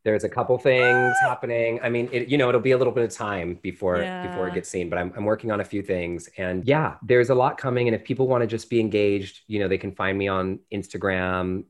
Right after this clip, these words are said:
Speaker 1: We Just Will. But the, really the best way is to go get on my newsletter. I'm much more of a newsletter person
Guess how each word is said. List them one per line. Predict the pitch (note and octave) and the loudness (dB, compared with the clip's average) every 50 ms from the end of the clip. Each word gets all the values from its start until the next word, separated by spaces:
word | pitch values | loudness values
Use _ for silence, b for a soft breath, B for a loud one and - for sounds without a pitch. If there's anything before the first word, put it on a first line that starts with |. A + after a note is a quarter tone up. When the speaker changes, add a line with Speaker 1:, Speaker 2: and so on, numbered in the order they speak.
| _ _ | _ _
Speaker 1:
We | G#2 F#2+ G2 G2+ G2+ | -8 -4 -4 -4 -4
Just | F2 - G2+ F#2 - - | -2 -2 -2 -2 -2 -6
Will. | F#2+ F2+ F#2+ F2+ F2+ F2+ F2+ E2+ - | -2 0 2 2 2 0 -2 -2 -4
But | A#2+ A2+ | -4 -4
the, | - C3+ - | -4 -4 -4
really | C#3 B2 D3 F3 F3+ F3+ | 0 4 6 8 8 8
the | E3 D#3 | 6 6
best | G#2 - G#2 G#2+ G#2+ - - - | 2 2 0 0 -2 -4 -12 -4
way | B2+ B2 B2 A#2+ A#2+ A#2+ A#2+ | 0 4 6 6 6 6 4
is | A#2 A2 G2+ - | 2 0 -4 -6
to | - - G2 | -8 -12 -2
go | F2+ G2+ F#2+ | 0 0 2
get | F2 G2 F#2+ | 2 2 0
on | F2+ F#2 | 0 0
my | F2+ F2 | 0 -2
newsletter. | F2 F2 F2 F2+ F#2 - G2+ G2 G2+ G#2 G2+ G#2+ | 0 0 -2 -2 -2 -2 -2 0 2 2 0 0
I'm | - G#2+ F#2+ F#2+ | -2 -2 -2 -2
much | F#2 F#2+ F#2 F#2 - - - | 0 0 -2 -2 -4 -6 -6
more | G2+ F#2 F#2 F#2 | -4 -2 0 0
of | F2 F#2+ | -2 -4
a | F2+ | -4
newsletter | F2+ E2+ E2+ D#2+ - - F2+ F2+ F2 | -6 -6 -6 -6 -4 -4 -4 -4 -4
person | E2 - F2+ F2 E2+ - - F2+ F2 F2 F2 E2+ E2 | -6 -4 -6 -6 -6 -6 -8 -8 -6 -6 -8 -8 -8